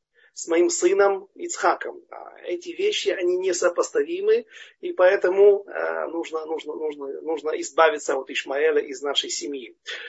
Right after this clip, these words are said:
Э, почему, говорит, объясняет, Равион тут Абишец объясняет, почему нужен Бигдей Пиштан, почему Бигдей Пиштан называются шеш, льняные одежды. Они же называются одежда номер шесть.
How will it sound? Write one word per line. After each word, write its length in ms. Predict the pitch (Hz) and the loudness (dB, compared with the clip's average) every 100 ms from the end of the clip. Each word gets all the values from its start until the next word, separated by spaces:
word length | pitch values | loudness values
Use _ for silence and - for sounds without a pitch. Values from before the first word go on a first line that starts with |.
| - - - | -14 -16 -8
Э, 1040 | - 143 139 131 131 131 127 127 127 127 123 - | 0 2 2 2 2 2 0 -2 -4 -6 -6 2
почему, 920 | 214 - 180 190 254 220 226 285 - - | 2 4 2 6 8 10 8 6 0 -12
говорит, 540 | 143 139 139 170 - _ _ 160 | -2 2 6 6 4 _ _ -2
объясняет, 680 | 147 - - - 185 170 | 2 2 2 -2 0 0
Равион 720 | 170 165 156 156 143 147 170 175 | -2 2 4 4 4 4 4 4
тут 140 | 180 | 4
Абишец 500 | 165 165 160 - - | 4 4 0 -4 -6
объясняет, 540 | 143 151 180 160 156 | -6 -6 0 2 2
почему 480 | - - 165 175 196 | 0 -4 -4 2 4
нужен 480 | 175 175 151 156 143 _ | 6 4 0 -6 -8 _
Бигдей 360 | 151 151 165 156 | -14 -2 -2 -2
Пиштан, 460 | - - 135 139 165 | -4 -2 -2 -4 -6
почему 540 | - - 196 214 233 | -6 -6 0 0 0
Бигдей 400 | - - 196 208 | -6 -6 -2 -2
Пиштан 380 | - 175 - 180 | -2 -2 2 4
называются 520 | 170 160 170 165 - | 4 4 4 4 0
шеш, 460 | - 247 240 - _ _ _ _ _ _ _ _ _ 175 | -2 0 0 0 _ _ _ _ _ _ _ _ _ 4
льняные 520 | 175 220 220 208 185 | 6 8 10 10 10
одежды. 560 | 170 175 139 - - _ _ _ _ _ _ _ _ _ _ _ - | 8 4 0 -6 -16 _ _ _ _ _ _ _ _ _ _ _ -6
Они 240 | 151 285 | -4 0
же 100 | 262 | 2
называются 640 | 226 190 185 175 135 - 127 | 4 6 8 8 6 2 -2
одежда 420 | 147 160 285 214 | 0 4 4 6
номер 280 | 202 214 202 | 6 6 6
шесть. 600 | - 165 - - - | 4 2 0 -8 -20